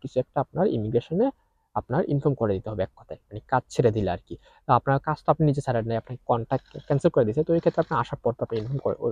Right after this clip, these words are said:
ইনফর্ম করে দিতে হবে আর কি। But আপনি চার পাঁচ মাস থাকার পরে আপনার যেহেতু টিআরসি মেয়াদ আছে আপনি অবশ্যই মানে রিটার্ন করতে পারবেন, ফেরত আসতে পারবেন আর কি।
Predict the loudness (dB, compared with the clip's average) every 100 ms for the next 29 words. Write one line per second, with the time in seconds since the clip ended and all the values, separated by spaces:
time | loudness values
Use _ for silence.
0 | -4 -2 0 2 4 2 2 -2 0 -2
1 | 4 4 2 -6 4 6 6 2 2 2
2 | 0 -2 -10 -8 -4 -4 0 0 2 2
3 | 2 2 -2 -4 -2 -2 -2 -4 -6 -8
4 | -4 -2 -2 _ _ -4 -2 -2 -4 -8
5 | _ 0 4 4 4 4 2 2 0 4
6 | 4 2 0 2 2 0 -6 -10